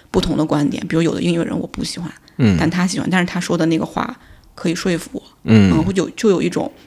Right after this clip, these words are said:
Speaker 1: 很亲切的这种趣味交流。
Speaker 2: 嗯。
Speaker 1: 嗯，对，所以这三个人都很不一样。嗯。
Speaker 2: 像个唱片店老板，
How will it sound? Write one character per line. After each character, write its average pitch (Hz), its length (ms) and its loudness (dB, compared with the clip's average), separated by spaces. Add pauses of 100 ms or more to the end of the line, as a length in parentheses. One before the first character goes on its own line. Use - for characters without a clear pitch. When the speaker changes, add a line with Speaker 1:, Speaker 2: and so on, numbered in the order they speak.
(180)
Speaker 1:
很 - 180 -2
亲 202 260 0
切 202 200 -2
的 156 100 -2
这 - 140 -6
种 - 200 -8 (1080)
趣 - 240 -2
味 180 180 2
交 180 300 0
流。 240 260 -6
Speaker 2:
嗯。 113 340 4
Speaker 1:
嗯， 95 60 -4 (160)
对， 170 140 -4
所 214 140 -2
以 220 40 -2
这 220 80 -4
三 254 200 -2
个 247 40 0
人 185 200 -2
都 220 120 0
很 185 240 -6
不 180 80 -4
一 - 80 -2
样。 185 140 -6 (420)
嗯。 214 80 -12 (280)
Speaker 2:
像 107 200 2
个 98 100 2
唱 110 200 0
片 107 140 4
店 104 120 4
老 90 160 0
板， 107 120 -4